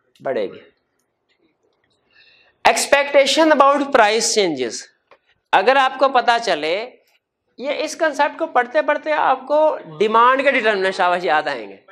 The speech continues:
Expectation about price change, आज को पता चले पेट्रोल की प्राइस इंक्रीज होने वाली है, आज की डिमांड या कंजम्पशन क्या होगी?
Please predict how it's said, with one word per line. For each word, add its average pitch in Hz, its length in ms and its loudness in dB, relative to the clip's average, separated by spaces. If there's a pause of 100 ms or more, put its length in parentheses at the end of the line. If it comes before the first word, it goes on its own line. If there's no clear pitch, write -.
(1160)
Expectation 285 760 -2
about 302 220 2
price 254 460 -2
change, 220 260 -6
आज 262 300 0
को 339 120 -2
पता 311 280 0
चले 269 300 -2
पेट्रोल 262 540 0
की 285 120 -10
प्राइस 247 640 -2 (400)
इंक्रीज 247 460 0
होने 233 180 0
वाली 131 300 -4
है, - 200 -18 (1400)
आज 254 480 2
की 294 160 -4
डिमांड 254 500 0
या 262 140 2
कंजम्पशन 233 600 -4
क्या 233 140 0
होगी? 185 400 -4